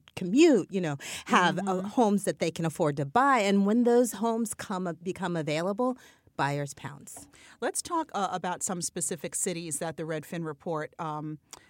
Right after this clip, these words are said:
Speaker 2: uh, highlights. So in cities like Denver and Seattle, homes there are only on the market for about a week before
Speaker 1: Yeah.
Speaker 2: going to contract?
Speaker 1: The typical home sells in, in about a week or less.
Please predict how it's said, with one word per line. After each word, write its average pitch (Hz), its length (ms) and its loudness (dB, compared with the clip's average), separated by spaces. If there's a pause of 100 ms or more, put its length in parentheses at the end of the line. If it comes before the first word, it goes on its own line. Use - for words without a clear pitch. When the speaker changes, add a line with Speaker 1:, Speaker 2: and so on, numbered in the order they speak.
(140)
Speaker 2:
uh, 156 280 -4
highlights. 165 720 -4
So 208 180 -2
in 196 80 -4
cities 254 280 -2
like 208 200 -6
Denver 202 360 -2
and 185 240 -6
Seattle, 160 640 -6 (400)
homes 330 280 -4
there 339 160 -6
are - 100 -6
only 254 220 -4
on 240 80 -4
the 190 80 -6
market 190 300 -10
for 196 100 -10
about 180 220 -8
a 151 60 -6
week 160 520 -8
before 180 240 -6
Speaker 1:
Yeah. 147 40 -8
Speaker 2:
going 185 200 -4
to 165 60 -8
contract? 320 720 -10
Speaker 1:
The 165 80 -4
typical 185 480 -2
home 143 460 0
sells 135 480 -2
in, 139 220 -2
in 147 240 -4
about 139 280 -4
a 135 60 -4
week 131 260 -6
or 127 100 -4
less. 123 480 -8